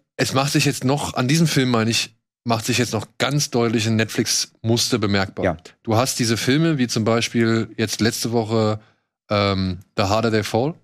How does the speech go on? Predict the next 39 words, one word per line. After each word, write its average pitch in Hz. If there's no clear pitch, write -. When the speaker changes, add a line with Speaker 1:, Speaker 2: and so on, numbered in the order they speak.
Speaker 2:
Mhm. 123
Speaker 1:
ja, 110
wo 110
Leute 113
was 104
machen 127
dürfen 123
und 107
was 95
ausprobieren 113
dürfen 110
und, 107
keine 104
Ahnung, 110
sich 101
irgendwie 101
ausleben 110
dürfen. 117
Und 110
die 113
werden, 127
glaub 123
ich, 117
dann 120
einfach 120
gemacht, 113
damit 110
was 110
da 110
ist. -
Aber 104
die 107
haben 117
nicht 120
diese 110
Agenda, 113
„Macht 107
mal 127
was, 127